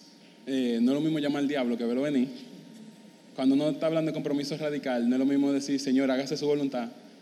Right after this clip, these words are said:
a cuando el Señor te dice, "Ve a hacer mi voluntad". Y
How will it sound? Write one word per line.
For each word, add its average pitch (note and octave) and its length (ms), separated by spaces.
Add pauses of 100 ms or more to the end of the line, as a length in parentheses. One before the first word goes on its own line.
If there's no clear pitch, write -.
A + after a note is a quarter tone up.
a A#2+ 80
cuando B2 300
el B2 220
Señor B2 260
te C3+ 80
dice, C#3 220
"Ve C3 160
a C3 40
hacer B2 200
mi A#2 80
voluntad". G#2+ 420 (1120)
Y C#3 540